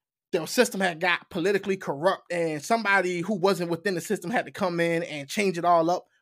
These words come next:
But did that necessarily happen? Because then we got the bait and switch, 'cause now you got the power, now you in office, but necessarily now you got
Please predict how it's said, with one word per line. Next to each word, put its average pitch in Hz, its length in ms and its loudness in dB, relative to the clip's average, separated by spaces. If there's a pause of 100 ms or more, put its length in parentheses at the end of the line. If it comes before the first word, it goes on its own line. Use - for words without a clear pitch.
(100)
But 185 200 -2 (720)
did 165 120 -2
that 175 100 0
necessarily 185 480 0
happen? 185 380 0 (320)
Because 170 400 0
then 202 140 0
we 220 80 -4
got 190 120 2
the 156 60 -10
bait 160 220 0
and 151 80 -10
switch, - 400 -6
'cause 151 140 -6
now 190 200 0
you 247 100 0
got 202 140 -4
the 165 80 -10
power, 175 300 0
now 175 160 0
you 202 180 -2
in 160 60 -6
office, 170 360 -4
but 160 260 -4 (320)
necessarily 190 720 0
now 185 200 2
you 220 140 0
got 185 240 0